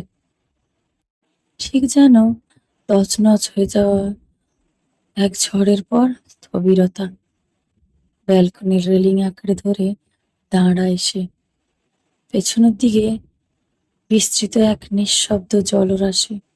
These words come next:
আতশ চৌলা দীপ্তিতে মোড়া। ভোরের আবজা আলোয় তার কালো জলে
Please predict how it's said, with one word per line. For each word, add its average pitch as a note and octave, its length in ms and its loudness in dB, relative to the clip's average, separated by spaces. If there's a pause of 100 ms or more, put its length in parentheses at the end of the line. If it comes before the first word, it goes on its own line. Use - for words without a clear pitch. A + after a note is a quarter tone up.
(2250)
আতশ F#3 400 -2 (120)
চৌলা F#3 380 2
দীপ্তিতে - 600 -8
মোড়া। F#3 380 -2 (1800)
ভোরের A3+ 340 -2
আবজা A#3 480 -4
আলোয় A#3 320 2 (880)
তার - 180 -4 (120)
কালো G#3+ 400 2
জলে G#3+ 420 0